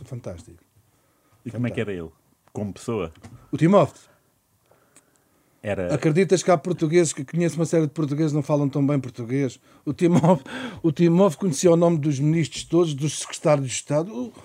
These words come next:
Speaker 1: o Timóteo lia ao público, um romeno.
Speaker 2: A sério?
Speaker 1: A sério?
Speaker 2: <laughs>
Speaker 1: Ele sabia, <laughs> vou falar a sério, ele
Speaker 2: Sim.
Speaker 1: sabia nomes de, de pessoas, palavras em português, mas assim, o que é, o que é, o que é que isto quer dizer? Ina-, uma cultura inacreditável.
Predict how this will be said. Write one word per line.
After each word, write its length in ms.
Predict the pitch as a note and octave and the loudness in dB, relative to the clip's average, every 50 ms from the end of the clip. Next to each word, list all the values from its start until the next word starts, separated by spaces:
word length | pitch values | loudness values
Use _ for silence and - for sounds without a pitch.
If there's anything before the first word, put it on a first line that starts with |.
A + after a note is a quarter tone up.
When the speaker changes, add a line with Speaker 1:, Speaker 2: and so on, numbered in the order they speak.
| - - - | -20 -12 -8
Speaker 1:
o 80 | - C4+ | -6 0
Timóteo 420 | - C4 G#3 E3 D#3+ D#3 - - F#3+ | 2 2 4 4 4 2 2 0 0
lia 100 | G3+ G#3 | 2 2
ao 80 | G#3+ | 2
público, 580 | G#3 - C4+ C4 A3+ G3+ G3 G3 E3 - - - - - - | 2 2 0 0 0 0 -4 -6 -8 -10 -16 -20 -18 -10 -6
um 80 | F3 | -4
romeno. 580 | E3 D3+ D3 D#3 F3 G3+ G3+ F3+ D#3+ D3 D3+ D#3+ - - _ _ _ _ _ _ _ - | -2 0 2 2 2 2 0 0 -2 -4 -6 -10 -14 -18 _ _ _ _ _ _ _ -10
Speaker 2:
A 80 | D#4 C4+ | -10 -8
sério? 300 | - - E3 F3 C#3+ - _ _ _ _ | -4 -2 -2 -2 -2 -4 _ _ _ _
Speaker 1:
A 80 | A#3 A#3 | -8 -8
sério? 480 | - - - E4+ F4+ G4+ G#4 F#4+ D#4 - | -2 2 2 4 4 4 4 4 4 4
Speaker 2:
<laughs> 80 | - F#2+ F2+ - - - - - - - _ _ _ - G#4 D4+ - - _ - B3 _ _ _ _ _ - - - | 2 0 -4 -8 -10 -6 -4 -6 -6 -6 _ _ _ -4 -4 -4 -4 -6 _ -20 -20 _ _ _ _ _ -16 -2 0
Speaker 1:
Ele 100 | A3+ C4+ | 2 2
sabia, 520 | B3+ - C4+ C4 C4+ - - - A#3+ E3+ - | 4 4 4 2 2 2 2 2 2 2 0
<laughs> 80 | - - - | -2 0 2
vou 140 | D#4+ G4+ D#4 | 2 2 0
falar 320 | - - A#3+ C4+ C4+ C4 | 0 0 0 0 0 -2
a 40 | C#4+ | -4
sério, 300 | C4+ - G#3 A3+ B3+ C4+ | 0 2 2 2 4 4
ele 80 | A#3 B3+ | 2 2
Speaker 2:
Sim. 80 | B3 | 4
Speaker 1:
sabia 260 | A#3 C#4 C4 C#4+ C#4+ C4+ | 4 6 6 8 8 8
nomes 360 | B3+ C4 C4+ B3+ D#4 G3 F#3 | 8 8 8 6 4 2 2
de, 160 | G3 G#3+ G3 | 2 4 4
de 200 | G3 G3 F#3 E3 - - - - - _ _ - - - | 4 4 2 0 -2 -6 -20 -20 -20 _ _ -20 -20 -20
pessoas, 480 | - - - F#3 F#3+ G#3+ A3+ A3+ A3 E3 | -16 -2 2 4 4 4 4 2 0 0
palavras 500 | - - F#3+ F#3 G#3 A#3 A#3 A3 G#3+ F#3+ | 2 4 6 8 8 8 8 6 4 2
em 80 | G3+ G3+ | 2 2
português, 480 | F3 G#3 G3+ D3 F3 E3 F3+ G3 F#3+ | 2 0 -2 0 -2 -2 -2 -2 -2
mas 120 | G#3 G#3 F#3 | -4 -6 -8
assim, 120 | D3+ B2+ | -6 -8
o 80 | B2+ C3+ | -10 -10
que 100 | - G3+ | -12 -12
é, 40 | F#3+ | -14
o 100 | F3+ D#3 | -14 -14
que 100 | - D#3+ | -12 -12
é, 20 | |
o 40 | E3 - C3+ A#2+ | -12 -12 -14 -14
que 100 | - C#3 | -14 -14
é 40 | B2+ | -14
que 120 | - - G#2+ | -14 -16 -18
isto 100 | - - - A#2 G2+ - | -18 -18 -18 -18 -16 -16
quer 120 | - G2+ | -16 -16
dizer? 300 | G2 G2+ - - E2 - - _ _ _ _ _ _ _ - | -16 -18 -20 -20 -20 -20 -20 _ _ _ _ _ _ _ -6
Ina-, 200 | C#3+ D#3 E3 E3 | -2 -2 0 0
uma 180 | D#3 D#3+ E3 D3+ | 0 0 -2 -2
cultura 380 | - D#3+ C#3+ C3 - D#3+ D#3+ D#3+ | -2 -4 -6 -4 -4 -2 -2 -2
inacreditável. 840 | D#3 D3+ D3+ C#3 D#3 D3 C3+ D3+ C#3+ C3 - B2+ A#2 A2+ A2+ A2+ | -2 -4 -6 -8 -10 -10 -8 -8 -10 -10 -12 -14 -14 -16 -18 -20